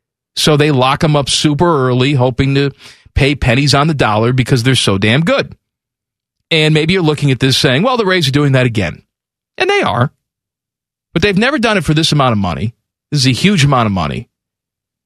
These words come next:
But I wonder if you agree with me on this.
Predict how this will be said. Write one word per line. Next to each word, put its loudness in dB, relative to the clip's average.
But 0
I 0
wonder 0
if -6
you 0
agree -4
with -8
me -4
on 0
this. -6